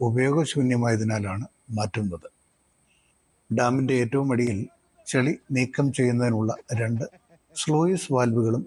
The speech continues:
തുറന്നിട്ടുണ്ട്. പമ്പ ജലസേചന പദ്ധതിക്കായി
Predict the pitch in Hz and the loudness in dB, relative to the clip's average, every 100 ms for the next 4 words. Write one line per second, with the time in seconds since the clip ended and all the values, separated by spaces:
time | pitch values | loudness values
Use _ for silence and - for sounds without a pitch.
0 | - 110 104 87 80 - _ _ _ _ | -2 0 0 -4 -10 -14 _ _ _ _
1 | _ _ _ _ _ _ _ _ _ _ | _ _ _ _ _ _ _ _ _ _
2 | - 143 143 160 147 143 147 139 139 131 | -2 0 2 2 2 2 2 2 2 0
3 | 123 127 117 117 101 | 0 0 2 2 0